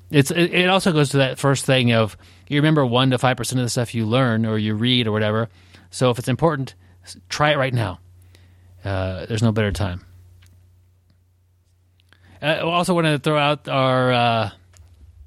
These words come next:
our Patreon supporters. They mean a ton to us, so thank you guys.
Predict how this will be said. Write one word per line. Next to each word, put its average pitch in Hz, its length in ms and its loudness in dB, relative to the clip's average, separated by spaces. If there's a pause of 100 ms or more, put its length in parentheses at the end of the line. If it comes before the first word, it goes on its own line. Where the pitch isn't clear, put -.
(300)
our 120 120 2
Patreon 143 520 2
supporters. 131 500 -2
They 120 140 0
mean 120 160 2
a 107 60 -2
ton 131 340 0
to 131 180 0
us, 131 160 2
so 113 140 -4
thank 123 220 -2
you 127 80 -2
guys. 123 340 2